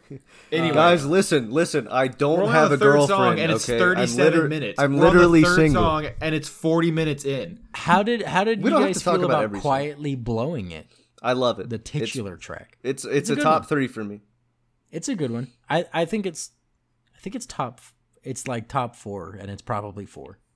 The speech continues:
Speaker 2: I think.
Speaker 3: <laughs>
Speaker 1: The
Speaker 3: Okay.
Speaker 1: guitar, the, the, the guitar sounds really nice, just the gentle
Speaker 2: Mm-hmm.
Speaker 1: strumming of it, and it echoes just ever so slightly to make it a little bit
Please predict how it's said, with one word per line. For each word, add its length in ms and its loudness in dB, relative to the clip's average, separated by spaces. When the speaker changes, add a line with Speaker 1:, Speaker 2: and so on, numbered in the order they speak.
Speaker 2:
I 80 -16
think. 320 -20
Speaker 3:
<laughs> 0 -
Speaker 1:
The 500 -2
Speaker 3:
Okay. 140 -4
Speaker 1:
guitar, 640 -2
the, 140 -8
the, 380 -14
the 100 -6
guitar 340 -4
sounds 260 -4
really 220 -6
nice, 360 -8
just 140 -16
the 80 -16
gentle 300 -8
Speaker 2:
Mm-hmm. 120 -6
Speaker 1:
strumming 360 -6
of 160 -6
it, 140 -4
and 100 -8
it 140 -8
echoes 400 -4
just 240 -8
ever 240 -8
so 200 -8
slightly 560 -8
to 120 -14
make 160 -8
it 80 -10
a 20 -10
little 160 -8
bit 280 -8